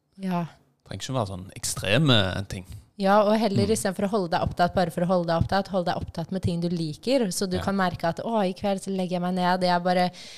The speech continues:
Speaker 2: Mm.
Speaker 1: tilfredsstilt», som er mitt signal med livet, og føler at, «Wow, det her har vært en fin dag, jeg er glad for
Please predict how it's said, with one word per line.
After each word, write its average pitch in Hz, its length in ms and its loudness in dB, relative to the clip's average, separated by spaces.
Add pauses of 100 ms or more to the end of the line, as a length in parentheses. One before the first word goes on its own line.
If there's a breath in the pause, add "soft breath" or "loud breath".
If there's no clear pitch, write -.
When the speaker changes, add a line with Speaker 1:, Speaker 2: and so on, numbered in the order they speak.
(100)
Speaker 2:
Mm. 107 160 2
Speaker 1:
tilfredsstilt», 208 1040 2
som - 340 -2
er 180 160 2
mitt 180 220 -2
signal 185 480 2
med 185 140 0
livet, 170 420 2
og 185 80 2
føler 165 480 -2
at, - 160 -6
«Wow, 175 360 0
det 165 120 -2
her 160 100 -2
har 170 140 -2
vært - 80 -8
en 175 80 -4
fin 208 280 -4
dag, 190 200 0
jeg 180 140 0
er 170 40 -10
glad 175 220 2
for 180 140 -6